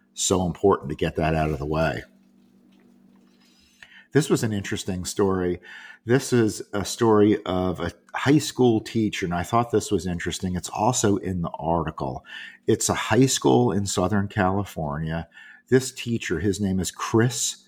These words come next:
Jackson. He teaches twelfth graders, and I thought this was interesting. He not only teaches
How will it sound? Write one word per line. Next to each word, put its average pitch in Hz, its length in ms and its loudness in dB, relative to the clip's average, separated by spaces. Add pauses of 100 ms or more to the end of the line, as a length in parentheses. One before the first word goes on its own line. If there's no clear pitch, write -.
(160)
Jackson. 87 760 0 (240)
He 127 200 2
teaches 120 500 2
twelfth - 520 -4
graders, 80 540 -6
and 104 100 -2
I 107 60 0
thought 156 240 2
this 131 180 0
was 98 160 -2
interesting. 82 640 -6 (560)
He 151 160 4
not 160 200 2
only 131 300 0
teaches 87 960 -2